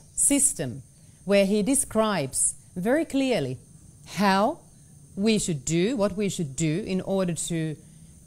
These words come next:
get this balanced, healthy life and to reach the goal, which is samadhi, which is coming together to this blissful state, like super consciousness. So today, we are going to talk about the yamas,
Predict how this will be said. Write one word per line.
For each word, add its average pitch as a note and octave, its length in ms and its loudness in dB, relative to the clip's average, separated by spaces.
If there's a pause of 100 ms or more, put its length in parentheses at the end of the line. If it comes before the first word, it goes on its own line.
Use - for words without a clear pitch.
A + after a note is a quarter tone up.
(140)
get F#3 260 2
this E3+ 200 -2
balanced, E3 480 -2
healthy D#3+ 320 -4
life D#3+ 460 -4 (420)
and F#3+ 260 0
to F#3+ 160 0
reach G3 320 4
the E3+ 80 -4
goal, D3 440 -2 (180)
which F3+ 260 -2
is D3+ 100 0
samadhi, C#3 480 -2 (580)
which E3+ 260 -2
is D3+ 120 0
coming A3 360 -2
together F3 580 -2 (180)
to E3+ 140 -6
this C#3+ 180 -2
blissful F#3 640 -2
state, C3 400 -6 (100)
like D#3 200 -2
super - 440 0
consciousness. - 840 -6 (720)
So G3 240 2
today, A3 580 2 (600)
we F#3 120 2
are F3+ 60 4
going F3+ 180 0
to F3 60 -2
talk F#3 260 -4
about D#3 320 -4
the D3+ 140 -2
yamas, C3+ 400 -4